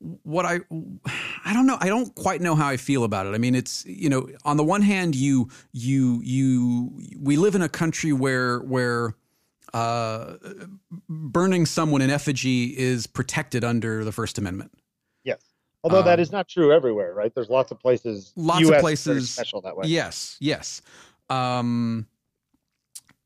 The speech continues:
Speaker 1: you know, the, the public has taken the pers-, the, the position of, if you don't like it, don't go see it.
Speaker 2: Right.
Speaker 1: Um,
Speaker 2: Which is a fair argument.
Speaker 1: But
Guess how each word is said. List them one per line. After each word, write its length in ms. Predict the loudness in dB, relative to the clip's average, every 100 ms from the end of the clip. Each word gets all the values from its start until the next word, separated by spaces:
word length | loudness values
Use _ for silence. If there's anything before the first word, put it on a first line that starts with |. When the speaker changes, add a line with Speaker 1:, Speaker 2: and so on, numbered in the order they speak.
| _ -8
Speaker 1:
you 80 | 0
know, 120 | 0
the, 200 | -2 -8
the 180 | -4 -4
public 400 | -2 0 0 0
has 140 | 0 0
taken 380 | -2 0 2 2
the 80 |
pers-, 300 | 0 -2 -4
the, 120 | -6 -6
the 220 | -4 -6
position 520 | -2 0 0 2 0
of, 400 | 2 0 0 -4 -14 -8
if 120 | -6 -2
you 60 |
don't 160 | -2 0
like 220 | -2 -2
it, 120 | -2
don't 160 | -2 -2
go 80 | -2
see 280 | -4 -6
it. 280 | -6 -10 -20 _ _ _ _ _ _ -12 -10 -12 _
Speaker 2:
Right. 260 | 2 4 4
Speaker 1:
Um, 380 | 2 -2 -2 -4
Speaker 2:
Which 160 | -2
is 200 | -2 -4 0
a 100 | 0
fair 480 | 2 4 6 4 0 0
argument. 460 | 0 2 0 -2 -6 -18 -14
Speaker 1:
But 680 | -4 0 0 -2 -6 -12